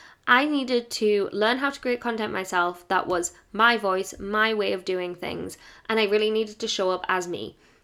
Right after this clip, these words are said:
basically. That, that mentality of outsourcing something that you don't enjoy or you don't, like, really want to do, I can maybe understand it in some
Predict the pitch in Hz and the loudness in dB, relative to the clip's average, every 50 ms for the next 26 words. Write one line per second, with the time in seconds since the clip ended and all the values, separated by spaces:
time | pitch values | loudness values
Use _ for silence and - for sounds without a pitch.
0 | _ _ - 190 190 - - - - 127 113 110 - - - _ _ - 208 - | _ _ -2 -2 0 -2 -4 -6 -6 -6 -6 -8 -8 -12 -16 _ _ -4 0 2
1 | - - - - - - - - - _ _ _ _ _ _ - - _ - - | 2 0 0 -4 -10 -10 -10 -10 -14 _ _ _ _ _ _ -20 -20 _ -18 -16
2 | - 208 202 247 247 254 - - - - _ _ _ _ - - 233 233 226 226 | -14 0 4 6 6 6 6 4 -2 -12 _ _ _ _ -10 -6 -4 -4 -4 -4
3 | 220 - 285 285 294 294 277 285 185 196 196 - - - 202 190 190 - - 226 | -2 0 2 2 2 2 -2 -4 -6 -6 -6 -6 -4 -4 -4 -4 -4 0 0 0
4 | 247 240 240 - 233 220 214 214 202 190 - 185 185 180 185 196 196 196 190 - | 0 0 -2 -6 -6 -6 -6 -8 -8 -8 -8 -8 -8 -8 -8 -10 -10 -10 -10 -14
5 | _ _ _ _ _ _ _ - 208 - - 202 233 226 214 220 208 202 180 190 | _ _ _ _ _ _ _ 0 0 0 0 -2 -2 0 0 0 0 0 0 -4
6 | 185 180 190 180 180 175 170 - - 185 180 180 175 175 170 165 165 165 _ _ | -4 -2 0 0 2 0 0 -2 -4 -4 -6 -4 -4 -4 -4 -4 -6 -10 _ _
7 | _ _ _ - - 170 160 151 160 - - _ _ _ _ _ _ _ _ _ | _ _ _ -8 -4 -4 -4 -4 -6 -10 -18 _ _ _ _ _ _ _ _ _
8 | _ _ _ _ _ - 202 208 202 196 190 190 175 185 180 165 - - - 175 | _ _ _ _ _ -2 0 0 2 2 0 -2 -4 -4 -4 -4 -6 -8 -14 -8
9 | - 180 165 151 196 262 294 285 - - - - - - - - - _ _ _ | -4 -2 -2 0 0 0 -2 -4 -6 -12 -20 -20 -20 -20 -20 -20 -20 _ _ _
10 | _ _ _ _ _ _ _ _ _ _ _ _ _ - 262 247 240 240 220 226 | _ _ _ _ _ _ _ _ _ _ _ _ _ -4 -2 2 4 4 6 6
11 | 247 240 262 277 285 285 285 285 - - 277 269 277 277 269 - 226 220 220 - | 4 4 2 2 2 0 -2 -4 -4 -4 -4 -2 -2 -2 -2 -2 -4 -4 -4 -4
12 | 190 196 202 208 214 | -4 -4 -4 -4 -6